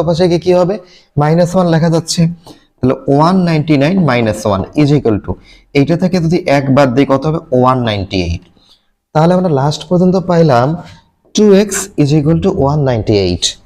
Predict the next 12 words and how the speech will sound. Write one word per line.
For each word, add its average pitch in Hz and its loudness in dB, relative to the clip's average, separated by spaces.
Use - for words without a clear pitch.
অতএব 156 4
x - -6
is 143 4
equal 175 2
to 175 0
কি 170 0
লেখা 165 2
যাবে? 185 2
ওয়ান 165 4
নাইনটি 160 2
এইট 214 2
ভাগ 127 0